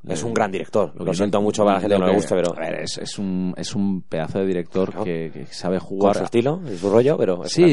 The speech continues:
Speaker 1: director.
Speaker 2: no, pero fuera de, de eso,
Speaker 1: <clears throat>
Speaker 2: eh, tienes que darte cuenta que su narrativa, digámoslo así, a la hora de hacer películas es muy propia, es así de simple. Pero técnicamente es impecable,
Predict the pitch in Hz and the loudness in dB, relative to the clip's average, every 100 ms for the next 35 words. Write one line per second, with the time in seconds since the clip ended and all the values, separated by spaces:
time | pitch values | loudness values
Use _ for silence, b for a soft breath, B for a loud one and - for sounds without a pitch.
0 | 147 190 123 151 123 101 101 98 - 185 | 6 6 6 4 0 -2 -4 -4 0 2
1 | 185 160 117 113 110 - 156 - 104 82 | 2 2 2 2 2 2 2 2 0 -4
2 | 76 71 64 - - - - 120 127 - | -6 -8 -10 -12 -14 -16 -4 -2 -2 -2
3 | 131 110 98 95 92 98 98 107 101 101 | -2 -2 -2 -4 -2 0 2 4 4 4
4 | 104 90 82 73 69 64 57 - - 101 | 4 4 4 0 -2 -2 -4 -4 -4 -4
5 | 92 - - 101 95 90 85 - 131 117 | -6 -10 0 4 4 4 -2 2 4 4
6 | 113 - - 78 87 90 85 - 92 78 | 4 -2 -8 -4 -4 -4 -6 -4 -4 -2
7 | 82 92 95 - 101 - 87 90 104 - | -2 -2 -4 -6 -6 -2 0 2 0 -2
8 | - - 87 95 101 107 101 98 - - | -8 -6 -2 2 6 6 6 2 -6 -14
9 | - - 80 80 - b b b b - | -12 -10 -8 -8 -10 b b b b -10
10 | 165 147 147 170 156 - - - - 143 | -8 -6 -8 -10 -12 -12 -12 -12 -10 -10
11 | - 113 110 104 | -2 0 2 -2